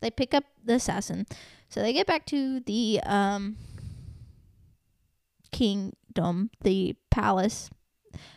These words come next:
the castle, which is made of glass, which is wild. Um, and so the, um, assassin, her name is Selena,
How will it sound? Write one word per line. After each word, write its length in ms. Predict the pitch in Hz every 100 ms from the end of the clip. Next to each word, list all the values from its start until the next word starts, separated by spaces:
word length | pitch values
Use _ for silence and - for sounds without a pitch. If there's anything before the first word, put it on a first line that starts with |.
| -
the 80 | 254
castle, 680 | 247 214 240 - 170 226 - - -
which 200 | 226 -
is 80 | 233
made 180 | 220
of 280 | 196 185 - - _ _ -
glass, 640 | 202 190 180 190 123 - -
which 200 | - -
is 140 | - -
wild. 580 | 233 87 - 113 208 - - - - - - - _ _ -
Um, 520 | 240 226 220 214 220 - - -
and 140 | 220 220
so 580 | 226 208 214 220 196 -
the, 220 | - 156 - _ -
um, 300 | 214 196 - -
assassin, 720 | 214 233 320 - 208 196 233 -
her 100 | 220
name 160 | 220
is 320 | 214 - - -
Selena, 800 | - - 202 202 214 185 175 214